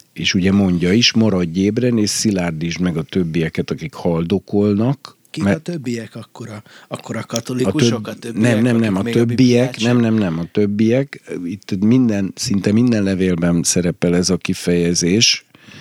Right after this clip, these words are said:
Speaker 1: Előtte ott van, „A többi Thyateirai-nak pedig”, eh, stb. Ez a többiek, akik nálad vannak, meg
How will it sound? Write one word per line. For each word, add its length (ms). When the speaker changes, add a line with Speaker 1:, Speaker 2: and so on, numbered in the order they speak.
Speaker 1:
Előtte 500
ott 140
van, 240
„A 80
többi 540
Thyateirai-nak 1160
pedig”, 460
eh, 360
stb. 500
Ez 200
a 140
többiek, 520
akik 280
nálad 580
vannak, 440
meg 120